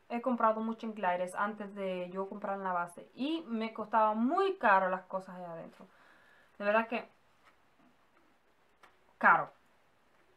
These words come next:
Hasta en H M a veces por un poquito de felpa paga tres y cuatro euros. Eso sí. Y, mm,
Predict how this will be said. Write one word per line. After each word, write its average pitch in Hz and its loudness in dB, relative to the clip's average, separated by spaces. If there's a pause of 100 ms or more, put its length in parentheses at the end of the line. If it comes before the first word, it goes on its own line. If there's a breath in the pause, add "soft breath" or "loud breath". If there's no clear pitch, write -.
(140)
Hasta 214 0
en 214 -4
H 208 2
M 220 0
a 202 0
veces 202 0 (360 soft breath)
por 196 0
un 220 0 (540)
poquito 208 0
de 190 -2
felpa 208 2
paga 196 2
tres 196 -2
y 190 -12
cuatro 175 -4
euros. 165 -6 (180)
Eso 214 -10
sí. - -16 (560 soft breath)
Y, 214 -2
mm, 202 -6